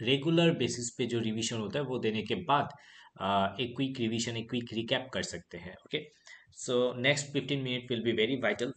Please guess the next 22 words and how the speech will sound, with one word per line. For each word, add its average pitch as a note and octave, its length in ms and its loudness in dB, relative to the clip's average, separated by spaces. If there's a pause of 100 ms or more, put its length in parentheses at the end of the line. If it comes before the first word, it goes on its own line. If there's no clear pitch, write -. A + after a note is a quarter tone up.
for A2 140 0
you E3+ 100 -8 (380)
because C3+ 380 -2
ये G#2 180 4 (200)
पूरा B2 520 -2
चैप्टर C3+ 320 0
का A#2+ 160 0
एक G#2+ 280 -8 (100)
क्विक D3 280 0
रिव्यू A2+ 520 0 (320)
हम G#2 120 -4
लोग, G2 260 -2
अ, G2+ 100 0 (560)
आपके G2 200 -6
सामने G#2+ 340 -2 (640)
दिखाने F2+ 340 -2
वाले F2 260 -4
हैं। F#2+ 120 -6
ओके, F2+ 180 -4 (560)
so A#2+ 120 4
I A2+ 120 8
hope C#3+ 360 0